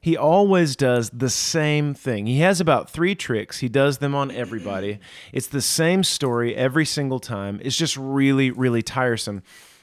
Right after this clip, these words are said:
And what you find as a result of that is that everybody that's caught up in the world stuff, everybody wants to be one thing. There's one fashion that's in. There's one band that's at the top of the charts. There's,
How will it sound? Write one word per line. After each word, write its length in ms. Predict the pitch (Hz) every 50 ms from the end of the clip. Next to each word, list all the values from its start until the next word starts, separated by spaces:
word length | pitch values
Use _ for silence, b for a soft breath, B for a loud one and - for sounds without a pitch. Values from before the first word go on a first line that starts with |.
| B B -
And 140 | 170 165 165
what 160 | 180 220 220
you 100 | 220 196
find 320 | - - 196 190 185 180 170
as 140 | 147 143 131
a 40 |
result 480 | 131 135 131 120 131 170 202 208 - -
of 100 | 135 104
that 280 | 110 104 101 101 - -
is 160 | 131 - 120
that 140 | 143 139 117
everybody 500 | 147 170 180 233 214 202 190 175 170 151
that's 200 | 139 131 - -
caught 300 | - - 160 147 151 151
up 200 | 147 147 - -
in 100 | 143 139
the 80 | 127
world 380 | 120 123 139 147 147 143 135 -
stuff, 580 | - - - - 151 135 120 113 110 - - B B B B B B B B B B -
everybody 680 | - 165 175 165 220 214 175 180 175 170 160 165 160
wants 500 | 147 131 139 156 165 165 165 151 - - -
to 80 | - 139
be 280 | 117 139 143 143 143
one 480 | 131 113 107 113 123 131 135 131 131 123
thing. 460 | - - - 117 101 - - - - - _ _ _ -
There's 320 | 123 160 160 156 131 120
one 520 | 123 123 139 165 196 208 208 202 202 196
fashion 580 | 180 - - 165 135 131 135 123 - - 120 104
that's 220 | 101 98 - -
in. 320 | - 110 117 101 95 95 101
There's 200 | 127 151 131 131
one 380 | 135 160 185 202 214 208 190
band 400 | 151 147 156 147 143 127 113 110
that's 180 | 104 113 - -
at 120 | 117 104
the 80 | - 113
top 400 | - - 135 131 131 127 - - - -
of 240 | 131 127 117 110
the 80 | 107 123
charts. 480 | - - - 139 123 113 107 - - -
There's, 260 | 139 131 127 -